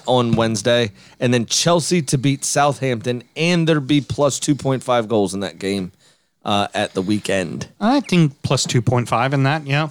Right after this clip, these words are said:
Speaker 2: I, I could see a, I could see a three.
Speaker 1: Uh, the over
Speaker 2: three nothing.
Speaker 1: on that. I'm sorry. Yeah,
Speaker 2: Yeah,
Speaker 1: the
Speaker 2: I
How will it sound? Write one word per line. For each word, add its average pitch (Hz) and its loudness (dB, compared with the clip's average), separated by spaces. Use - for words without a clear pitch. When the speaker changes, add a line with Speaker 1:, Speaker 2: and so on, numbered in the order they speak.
Speaker 2:
I, 151 -4
I 147 -2
could 156 -8
see 165 0
a, 127 0
I 131 0
could 143 -2
see 143 2
a 113 4
three. - -4
Speaker 1:
Uh, 151 4
the 147 2
over 143 6
Speaker 2:
three 120 -2
nothing. 117 4
Speaker 1:
on 104 2
that. 101 0
I'm 92 -4
sorry. 82 -2
Yeah, 92 0
Speaker 2:
Yeah, 131 0
Speaker 1:
the 101 -2
Speaker 2:
I - 2